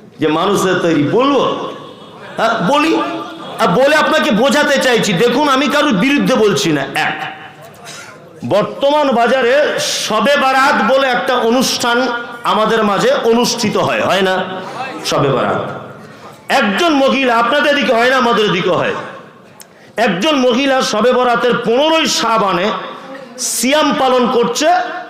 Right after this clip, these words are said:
আর বাড়িতে হালুয়া করছে। জিজ্ঞাসা করে বলছি, "খালা, তুমি আজকে হালুয়া করলে কেন?"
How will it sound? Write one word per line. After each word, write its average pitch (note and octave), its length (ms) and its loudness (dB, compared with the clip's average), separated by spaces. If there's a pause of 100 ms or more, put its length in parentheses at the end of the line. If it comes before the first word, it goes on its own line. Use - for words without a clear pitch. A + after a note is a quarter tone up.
(220)
আর F#3+ 160 -2
বাড়িতে F#3 380 0
হালুয়া F3+ 460 0
করছে। - 340 -6 (1500)
জিজ্ঞাসা E3+ 440 -2
করে G#3 180 0
বলছি, G3 300 0
"খালা, F3+ 340 -2
তুমি F#3 260 0
আজকে F3 260 -4
হালুয়া E3+ 340 0
করলে D#3+ 320 2
কেন?" D3+ 180 0